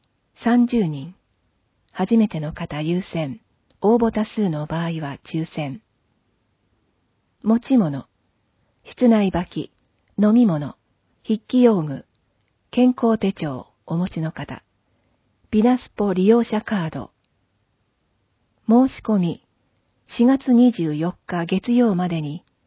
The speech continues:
電話で高齢介護課へ。催し。五月、海老名お話玉手箱。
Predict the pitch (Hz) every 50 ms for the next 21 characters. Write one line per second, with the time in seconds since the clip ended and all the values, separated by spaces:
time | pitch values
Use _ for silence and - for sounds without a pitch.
0 | _ _ - - 196 214 220 208 208 202 180 175 165 156 - - _ - - -
1 | 220 233 240 233 226 220 214 - - 208 180 175 170 165 156 - - - 151 147
2 | 139 - - _ _ _ _ _ _ _ _ _ _ _ _ _ _ _ _ _
3 | _ _ _ _ _ _ _ _ _ _ _ _ _ _ _ _ _ _ _ _
4 | _ _ _ _ _ _ _ _ _ _ _ _ _ _ _ - 208 214 220 226
5 | 247 247 233 233 233 - - - 196 175 - - _ _ _ _ _ _ _ _
6 | _ _ _ _ _ _ _ _ _ _ _ _ _ _ _ _ _ _ _ _
7 | _ _ _ _ _ _ _ _ _ - 247 254 247 233 214 - - - 156 135
8 | - _ _ _ _ - 240 269 262 247 196 165 160 - - 180 202 - 285 262
9 | 254 254 247 - - - 220 214 208 208 - - 196 185 180 170 - - - 139
10 | -